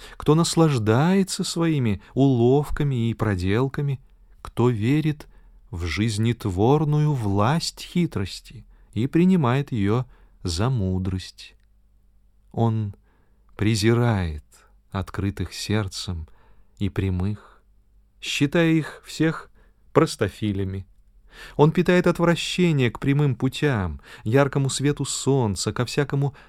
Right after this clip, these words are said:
смелому утверждению или отрицанию. Все это представляется ему глупым, а умный —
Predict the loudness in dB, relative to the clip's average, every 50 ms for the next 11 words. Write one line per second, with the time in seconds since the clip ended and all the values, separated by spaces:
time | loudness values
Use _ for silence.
0 | _ _ _ -8 -6 -6 -4 -4 -2 -2 0 0 2 2 2 2 0 0 0 -2
1 | -2 0 0 0 0 0 -2 -4 -4 -2 0 2 2 2 2 2 2 2 0 0
2 | -2 -2 0 0 -2 -2 -2 -4 -6 -4 -4 -2 -2 0 0 0 -2 -4 -6 -8
3 | -10 -12 -16 -20 -20 -20 -20 -16 -12 -10 -8 -2 0 2 2 2 2 0 -4 -6
4 | -4 -2 -2 -2 -2 -4 -6 -2 -2 -2 0 0 -2 -2 -2 -4 -4 -2 -2 0
5 | 0 0 0 0 0 0 2 4 2 2 2 -2 -4 -4 -4 -6 -8 -14 -20 -20
6 | -20 -20 -20 -20 -20 -20 -20 -20 -20 -20 -12 -4 2 2 4 4 6 6 4 6
7 | 6 4 4 4 4 2 0 -4